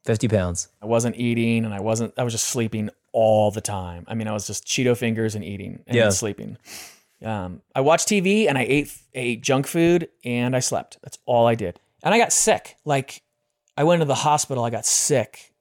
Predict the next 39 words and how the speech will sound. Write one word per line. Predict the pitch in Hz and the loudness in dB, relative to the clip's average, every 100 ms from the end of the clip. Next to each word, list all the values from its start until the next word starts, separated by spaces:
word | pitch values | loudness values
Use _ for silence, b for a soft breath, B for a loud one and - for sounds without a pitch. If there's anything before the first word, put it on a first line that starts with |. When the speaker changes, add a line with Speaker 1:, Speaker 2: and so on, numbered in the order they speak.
| _ - | _ -8
Speaker 2:
going | 131 127 | -4 -2
through | |
my | 117 | -4
divorce. | 117 117 98 98 | -6 -6 -8 -8
It | - | -8
was | 120 113 | -8 -6
that, | 123 127 127 120 - | 0 2 2 0 -4
it | 147 | -2
really | 165 208 | 4 4
was | 214 175 131 | 6 4 4
that | 139 139 | 2 4
bad. | 139 110 - _ _ | 0 -2 -10 _ _
The | - | -6
things | 220 220 | -2 0
people | 214 190 | 2 2
do | 165 170 | 2 2
in | |
divorces | 156 147 147 143 151 143 - | 0 0 0 -2 -2 -6 -6
are | 139 135 - - - - - | -8 -8 -10 -16 -16 -16 -10
terrible. | 160 151 151 147 135 127 123 127 139 85 76 - _ _ _ - | -4 -2 -4 -6 -8 -8 -8 -8 -10 -14 -14 -18 _ _ _ -10
Man, | 139 143 135 123 113 | -4 -2 0 -2 -4
it | - 151 | -2 -4
felt | - 226 202 | 0 2 6
like | 175 | 6
I | 151 | 6
lost | 139 139 - | 4 2 0
all | 143 147 | 2 4
my | 127 | 2
friends. | - 104 95 98 - _ - | -2 -4 -6 -8 -12 _ 0
Speaker 1:
Yeah. | 110 104 92 _ | 4 4 0 _
Speaker 2:
I | 170 | 0
was | 170 135 | 0 0
lonely. | 120 113 117 135 135 113 82 90 _ _ _ _ - | -6 -6 -2 -2 0 -2 -6 -14 _ _ _ _ -4
I | 165 180 | 2 2
spent | - 175 156 - _ | 2 0 -2 -4 _
all | 151 165 185 190 | 4 8 8 8
of | 175 | 6
my | 160 147 | 4 2
money | 147 147 139 123 123 | 2 2 0 -2 -6